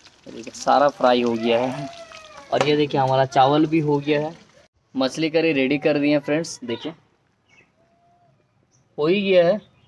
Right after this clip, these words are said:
सात आठ मिनट में लगभग हो ही जाएगा। तो अभी चलते हैं फ्रेंड नहाने, तो जल्दी से नहा वहा के आते हैं,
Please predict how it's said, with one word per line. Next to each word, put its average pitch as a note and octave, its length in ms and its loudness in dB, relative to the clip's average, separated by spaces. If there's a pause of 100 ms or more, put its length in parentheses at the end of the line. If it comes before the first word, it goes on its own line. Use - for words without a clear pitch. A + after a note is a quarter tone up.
(220)
सात C#3+ 280 2
आठ D#3 160 2
मिनट D#3+ 240 2
में E3 160 2 (340)
लगभग D3 380 4
हो D3+ 120 4
ही F3 120 6
जाएगा। D#3 380 6 (800)
तो C3+ 60 2
अभी C3+ 200 4
चलते D#3+ 260 4
हैं F#3+ 120 4
फ्रेंड F#3 200 4
नहाने, D#3 420 6 (1300)
तो A#2 220 0
जल्दी C3+ 260 2
से E3+ 120 0
नहा D3+ 220 4
वहा D3+ 180 6
के D3 120 2
आते C3+ 240 4
हैं, E3+ 160 0